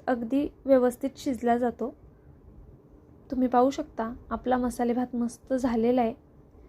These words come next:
कुकरच्या, अ, शिट्टी वर करून पाहायची, स्टीम गेली ना संपूर्ण की मगच झाकण ओपन करायचं आणि गरम असतानाच थोडासा असा हलवून घ्यायचा, म्हणजे मग भात छान मोकळा फडफडीत होतो आणि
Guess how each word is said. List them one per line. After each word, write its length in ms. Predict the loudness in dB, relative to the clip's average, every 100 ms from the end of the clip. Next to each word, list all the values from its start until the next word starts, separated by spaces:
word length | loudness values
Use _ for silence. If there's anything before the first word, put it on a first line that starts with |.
| -20 -20 -20 -4
कुकरच्या, 840 | -2 6 8 8 0 -2 2 2 -2 -14 -8
अ, 380 | -2 0 0 0
शिट्टी 360 | -2 -2 0 6
वर 200 | 8 8
करून 280 | 6 2 0
पाहायची, 540 | -2 0 -2 -6 -10 -10 -20 -20 -20 -16
स्टीम 340 | -2 0 2
गेली 320 | 4 4 4 2
ना 140 | 0
संपूर्ण 680 | 0 -4 -2 -2 0 0 -2
की 80 | 0
मगच 500 | 2 2 6 4 4
झाकण 300 | -2 -2 -4
ओपन 300 | -4 -4 -6
करायचं 520 | -4 -4 -4 -6 -8 -8 -14 -20 -20 -20 -20 -10 0
आणि 200 | 2 4
गरम 420 | 8 8 8 2
असतानाच 540 | -2 -4 -4 -4 -6 0
थोडासा 400 | 2 2 0 -4
असा 180 | -4 -2
हलवून 460 | 2 4 4 4
घ्यायचा, 360 | 2 2 0 -10 -14 _ -20 -10 -4
म्हणजे 180 | 2
मग 160 | 2 2
भात 160 | 2 0 -4
छान 220 | -2 0 2
मोकळा 420 | 2 0 0 0
फडफडीत 540 | 0 -2 -2 -4 -2
होतो 320 | -6 -4 -6 -8 -20 -20 -20 -20 -6
आणि 180 | -2